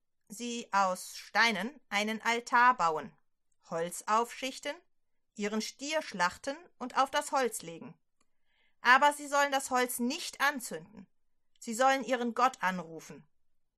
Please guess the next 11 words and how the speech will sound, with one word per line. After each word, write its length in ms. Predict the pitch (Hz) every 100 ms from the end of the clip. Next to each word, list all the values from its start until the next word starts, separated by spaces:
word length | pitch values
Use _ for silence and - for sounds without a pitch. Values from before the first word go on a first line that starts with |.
| _
Auch 260 | - 254 277
ich 280 | - 339 -
will 160 | 196 190
genau 360 | 190 196 240
das 220 | 277 294 -
Gleiche 380 | 269 262 -
tun 320 | 208 180 165 - _ _ -
und 180 | 269 277
meinen 380 | 262 269 220 185
Gott 220 | 170 -
anrufen. 560 | 180 156 151 139 135